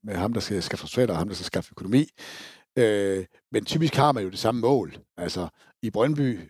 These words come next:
i F C K, i Midtjylland, der vil man gerne være mester, og man er villig til at gå meget langt for det. Øh, der er jo også nogen, der kalkulerer med,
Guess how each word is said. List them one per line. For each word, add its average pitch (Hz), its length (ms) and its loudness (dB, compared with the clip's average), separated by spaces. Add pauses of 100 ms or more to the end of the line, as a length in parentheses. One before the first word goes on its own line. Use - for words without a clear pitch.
(180)
i 92 300 -10
F - 40 -10
C - 120 -10
K, - 60 -4 (760)
i - 80 -20
Midtjylland, 113 360 0 (260)
der 131 80 4
vil 117 60 4
man 104 100 -4
gerne 98 200 2
være 85 100 -4
mester, 101 380 0 (340)
og 110 80 -2
man 107 120 4
er 101 80 4
villig 107 260 2
til - 140 -2
at 98 160 -2
gå 98 120 -4
meget 98 260 2
langt 131 320 2
for - 120 -10
det. - 220 -10 (600)
Øh, 101 200 2 (260)
der 139 60 8
er 139 40 10
jo 131 80 4
også 139 200 -4
nogen, 160 240 0
der 156 80 6
kalkulerer 127 680 4
med, 92 280 0